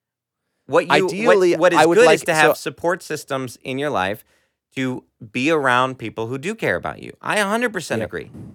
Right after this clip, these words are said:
Speaker 2: Yeah.
Speaker 1: But not everybody wants to do that. Not everybody likes having people around them who care about them, and so they'll abandon that.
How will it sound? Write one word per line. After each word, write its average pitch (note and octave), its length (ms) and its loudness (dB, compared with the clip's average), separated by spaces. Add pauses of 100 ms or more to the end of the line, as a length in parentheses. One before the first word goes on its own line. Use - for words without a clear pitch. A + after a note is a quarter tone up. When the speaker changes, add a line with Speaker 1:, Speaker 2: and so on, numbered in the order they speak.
(720)
Speaker 2:
Yeah. A2+ 100 -8 (480)
Speaker 1:
But E3+ 240 2
not F3+ 220 2
everybody F3+ 440 2
wants C3+ 460 -6
to A#2+ 120 -10
do A2+ 180 -4
that. F#2 180 -4
Not A2+ 220 0
everybody B2+ 460 0
likes G#2 420 -2
having F2+ 500 -6 (380)
people G#2 320 -6
around F#2 320 -4
them F2 400 -10
who A2 100 -14
care F#2 220 -4
about E2+ 260 -6
them, D#2 160 -10
and D#2 120 -14
so A2 160 -10
they'll A#2+ 380 -4 (440)
abandon A#2+ 440 -4
that. E2+ 180 -10